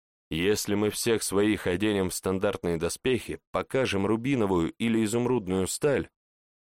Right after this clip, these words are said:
нас начнут вырезать только за красный отцвет доспеха или зеленый отблеск клинка. Геноцид устроят. Проговорили до ночлега. Ночевали прямо в поле.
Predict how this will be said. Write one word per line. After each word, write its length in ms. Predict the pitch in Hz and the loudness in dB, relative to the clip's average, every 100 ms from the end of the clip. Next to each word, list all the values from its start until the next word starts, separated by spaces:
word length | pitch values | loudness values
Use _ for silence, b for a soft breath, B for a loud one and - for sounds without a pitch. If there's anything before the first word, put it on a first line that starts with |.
| _ | _
нас 380 | - 98 165 180 | -2 2 2 2
начнут 460 | 143 151 - 180 147 | 0 0 2 2 4
вырезать 420 | 135 135 143 156 | 2 4 2 2
только 300 | 151 143 143 | 0 0 0
за 120 | 123 | 0
красный 460 | 120 147 147 - 131 | 0 0 0 2 0
отцвет 460 | - 139 - 120 | 2 0 0 0
доспеха 640 | 104 104 - 156 - - - _ - | 0 0 0 0 0 -6 -10 _ -2
или 220 | 156 151 | 0 2
зеленый 580 | 104 95 98 123 107 - | 2 2 4 4 2 2
отблеск 500 | 101 95 80 82 - | 0 0 -2 -4 -6
клинка. 640 | - 90 95 85 - 76 - _ _ _ - | -4 -2 0 -2 -6 -6 -10 _ _ _ -16
Геноцид 580 | 80 117 139 147 131 101 | -4 0 0 0 -2 -2
устроят. 600 | 95 107 87 78 - - _ _ _ _ _ _ _ _ _ _ | -2 0 0 0 -8 -20 _ _ _ _ _ _ _ _ _ _
Проговорили 640 | - 90 82 76 92 123 117 | -4 -2 -2 0 0 2 2
до 120 | 98 | 2
ночлега. 720 | 90 - - 71 - - - _ _ _ _ _ _ | 2 0 -4 -6 -8 -12 -14 _ _ _ _ _ _
Ночевали 600 | 80 78 - 92 139 117 | -4 -2 0 2 2 2
прямо 340 | - 95 95 | 0 0 0
в 100 | 78 | -2
поле. 420 | - 80 76 - | -4 -4 -4 -6